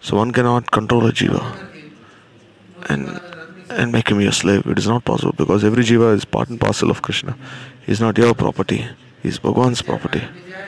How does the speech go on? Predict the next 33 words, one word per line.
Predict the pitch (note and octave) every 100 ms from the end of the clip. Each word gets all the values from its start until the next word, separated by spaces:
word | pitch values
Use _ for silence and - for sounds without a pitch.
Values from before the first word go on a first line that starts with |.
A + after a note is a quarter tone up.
| - - -
So | - D2+ A2
even | A2 C3+ C3
if | A2
he | G#2+
is | G#2
in | G#2
Maya, | G#2 G#2+ G#2+ G#2+ G#2+ G#2+ - - - - -
even | G#2+ A2
if | G#2
you | G#2 G2+
go | A2
to | A2
any | G#2 G#2+
cheaters, | A2+ G#2 G2 -
wherever | G#2 A#2 G#2+
you | G2+ G2
go, | G#2 - - - - - - - - - _ _ F3+ E3+ E3 F#4+ D#3
y-, | - - - G1+
you | G1+ C2+ G2
must | G#2+ -
know | G#2 G2+ G2 G2
that | - - - - _ _ E3 E3+ - A3+ - - - - - - -
no | G#2 A2
one | A#2+
can | A2+ G2
stay | - G#2+
in | G#2+
this | F2+ -
world | E2 G2
forever. | - G#2 G#2 G2 - - - - - - - -
As | - A2
long | A#2 B2
as | A2+ B2 B2+ -